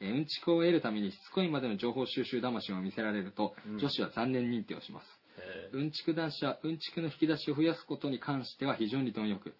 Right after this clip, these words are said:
Speaker 2: 少しでも興味が湧くと途端に女子そっちのけになってしまいます。
Speaker 1: うん。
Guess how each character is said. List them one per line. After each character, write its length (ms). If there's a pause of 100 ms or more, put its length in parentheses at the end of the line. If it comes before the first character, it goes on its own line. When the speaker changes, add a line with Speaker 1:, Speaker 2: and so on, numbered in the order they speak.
(400)
Speaker 2:
少 100
し 80
で 80
も 80
興 180
味 140
が 80
湧 80
く 80
と 100
途 160
端 200
に 160
女 120
子 120
そ 100
っ 80
ち 100
の 100
け 120
に 80
な 60
っ 40
て 100
し 120
ま 80
い 40
ま 120
す。 120
Speaker 1:
う 60
ん。 80